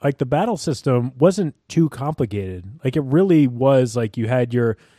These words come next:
attacks where you could pick up new weapons at the store in town. You had your persona's abilities, which were character-based,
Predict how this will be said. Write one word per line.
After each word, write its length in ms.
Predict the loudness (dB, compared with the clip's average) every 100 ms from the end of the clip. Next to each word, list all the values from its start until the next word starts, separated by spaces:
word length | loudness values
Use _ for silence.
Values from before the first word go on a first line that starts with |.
| _ -12
attacks 560 | -6 -2 -2 -4 -8
where 140 | -6 -4
you 120 | -4
could 340 | -2 -2 -4 -16 _ _
pick 180 | -6 -6
up 120 | -4
new 180 | -2 0
weapons 400 | 0 -2 -6 -8
at 100 | -10
the 80 |
store 380 | -14 -2 0 0
in 120 | -2
town. 420 | -4 -6 -4 -4 -8 _ _ _
You 140 | -4 0
had 360 | 0 0 -4 _ -20 -6
your 200 | -4 -4
persona's 520 | -6 -6 -4 -4 -6
abilities, 680 | -4 -2 -2 -2 -6 -8 -20 _
which 340 | -4 -4 -6 -16
were 380 | -6 -2 0 -2 -8 _ _
character-based, 720 | -6 -4 -2 -2 0 0 -2